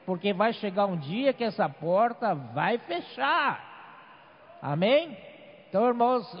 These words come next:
vamos aproveitar, ir pras ruas, contactar as pessoas, não interessa qual condição dela, né? O Senhor quer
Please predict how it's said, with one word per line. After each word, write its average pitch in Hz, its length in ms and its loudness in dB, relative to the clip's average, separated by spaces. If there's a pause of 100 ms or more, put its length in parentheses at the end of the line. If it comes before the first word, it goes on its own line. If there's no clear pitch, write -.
(120)
vamos 247 420 2
aproveitar, 214 1500 -2
ir 190 180 2
pras 185 380 -2
ruas, 240 600 0
contactar 190 640 -2
as 180 140 -8
pessoas, 233 920 -2 (580)
não 170 160 0
interessa 190 920 2 (100)
qual 196 240 2
condição 170 640 -4
dela, 220 640 2 (460)
né? 190 440 2 (400)
O 185 200 0
Senhor 190 840 0 (480)
quer 180 380 2